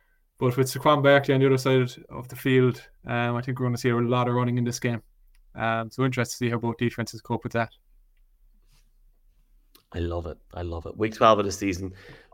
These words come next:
Speaker 2: We, um, we've nothing planned over the next few weeks. I was gonna, I th-, I thought we had for a second, but we don't, Mark. So it's grand. We're back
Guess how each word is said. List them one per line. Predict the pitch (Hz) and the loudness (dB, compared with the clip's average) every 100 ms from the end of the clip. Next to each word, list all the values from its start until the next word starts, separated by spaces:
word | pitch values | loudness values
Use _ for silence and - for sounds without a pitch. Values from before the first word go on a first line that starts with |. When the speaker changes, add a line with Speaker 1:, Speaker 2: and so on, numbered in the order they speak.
| - | -4
Speaker 2:
We, | 131 160 170 - | 0 2 0 -2
um, | 104 98 92 85 82 80 _ _ _ _ _ - - - _ _ - | -2 0 0 -2 -4 -10 _ _ _ _ _ -20 -20 -20 _ _ -8
we've | 110 | -6
nothing | 95 104 131 | -4 -2 -2
planned | 107 82 | -2 -4
over | 80 | -4
the | 78 | -4
next | 76 - | -8 -10
few | 82 | -8
weeks. | 80 92 - | -8 -8 -8
I | 87 | -6
was | |
gonna, | 95 92 | -4 -4
I | |
th-, | 87 - | -4 -6
I | 85 | -6
thought | 95 | -4
we | 85 | -2
had | 78 85 92 - | -2 -2 -2 -2
for | |
a | 82 | -6
second, | - 80 80 76 | -6 -8 -8 -8
but | 73 | -8
we | 80 - | -8 -4
don't, | 82 78 | -4 -4
Mark. | 78 67 _ - - _ _ | -8 -12 _ -20 -20 _ _
So | - | -10
it's | 87 | -8
grand. | - 92 82 | -4 -2 0
We're | 87 | -2
back | 82 107 107 - | 2 4 4 0